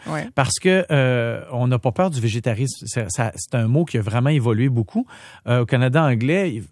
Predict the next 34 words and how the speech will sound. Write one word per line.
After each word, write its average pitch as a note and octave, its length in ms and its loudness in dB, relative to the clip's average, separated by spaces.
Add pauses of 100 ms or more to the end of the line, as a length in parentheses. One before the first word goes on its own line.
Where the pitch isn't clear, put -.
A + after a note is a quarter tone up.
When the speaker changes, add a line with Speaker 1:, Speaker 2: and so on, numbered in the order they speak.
(300)
Speaker 2:
probablement B2 480 0
que - 80 -6
ça A#2+ 80 -2
va A#2 140 -2
être - 140 -8
moins C3 360 0
mis C3+ 280 2
sur, C3+ 520 -2
faut - 120 -4
montrer D3 320 2
qu'il A#2+ 160 -6
reste B2 160 0
un A2+ 80 0
peu A#2+ 120 -2
de F2+ 80 -6
viande, G2 320 -2
là, F2 60 -12
pour D#3+ 120 -4
Speaker 1:
Ouais. D3+ 80 -2
Speaker 2:
faire G#2+ 160 -2
peur A#2 180 2
au G2+ 100 0
monde. C#3+ 220 0
Speaker 1:
Surtout E3+ 220 -2
en E3+ 60 0
Speaker 2:
Parce D3+ 240 2
Speaker 1:
Alberta. D3+ 240 -6
Speaker 2:
qu'ils, C#3 120 -4
ils - 40 -4
sont B2+ 180 0
rendus B2 340 2
dans, C3 280 2
dans A#2+ 180 0
la B2 140 0